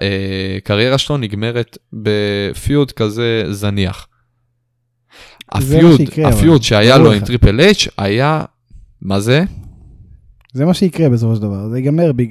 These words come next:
Speaker 2: ב-,
Speaker 1: ברור,
Speaker 2: בפיוד די
Speaker 1: ברור,
Speaker 2: זניח.
Speaker 1: ועצוב לי, ועצוב לי. ו-, כי אם כבר לעשות את זה בפיוד די זניח, אז זה היה צריך להיות נגד סי אם פאנק, אבל העדיפו שלא,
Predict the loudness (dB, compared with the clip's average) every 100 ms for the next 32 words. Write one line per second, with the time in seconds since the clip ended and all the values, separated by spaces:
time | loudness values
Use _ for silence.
0 | -4 -6 -4 -8 -14 _ _ _ _ _
1 | -6 0 4 4 4 4 6 6 4 0
2 | 4 2 4 2 4 -2 -2 -2 0 0
3 | 0 -2 -8 -14 -6 2 2 2 0 0
4 | 0 0 0 0 0 0 0 0 0 2
5 | 0 0 -2 -2 0 0 0 0 0 -2
6 | -4 -2 -2 -2 -4 -6 -6 -6 -4 0
7 | 0 -2 -8 -18 -20 -20 _ _ _ -8
8 | -4 -2 -2 -2 -2 0 0 2 4 2